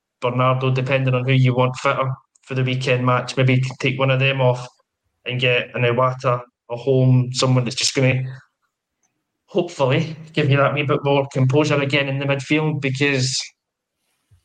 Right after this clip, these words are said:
if we keep on going for it, um, we'll,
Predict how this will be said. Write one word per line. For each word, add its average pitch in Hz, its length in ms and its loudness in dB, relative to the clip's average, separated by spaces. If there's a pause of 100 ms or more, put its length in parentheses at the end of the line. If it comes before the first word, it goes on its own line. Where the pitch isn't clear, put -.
(540)
if - 120 -20
we 135 60 -8
keep 135 220 0
on 127 120 2
going 127 220 0
for 117 200 0
it, - 100 -2 (1040)
um, 107 580 -2
we'll, 120 340 -2